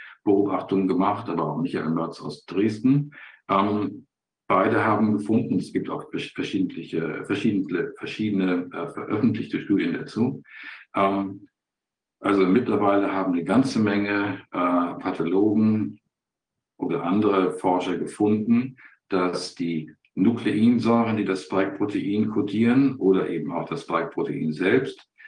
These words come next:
dass die für Monate nach der letzten Injektion im Körper nachweisbar bleiben. Und diese, das Spike-Protein insbesondere wird dann eben auch oft gefunden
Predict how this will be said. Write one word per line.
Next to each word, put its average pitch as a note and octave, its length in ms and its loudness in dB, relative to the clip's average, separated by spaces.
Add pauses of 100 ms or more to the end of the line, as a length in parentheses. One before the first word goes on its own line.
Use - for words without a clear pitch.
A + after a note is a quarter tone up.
(160)
dass - 460 -6
die A2 540 0 (240)
für F2+ 480 0 (720)
Monate F#2+ 1080 4
nach F#2 280 -2
der - 120 -4 (100)
letzten F2+ 280 -2
Injektion G2 800 0
im E2+ 180 -4
Körper - 320 -4
nachweisbar D#2+ 640 -6
bleiben. D2+ 480 -8 (200)
Und - 320 -6
diese, G#2 560 2 (300)
das - 200 -6
Spike-Protein G#2 560 0
insbesondere G2 760 0 (300)
wird G#2 320 2
dann F#2+ 180 2
eben F#2 220 2
auch G2 260 -2
oft F#2+ 260 -4
gefunden A2+ 920 2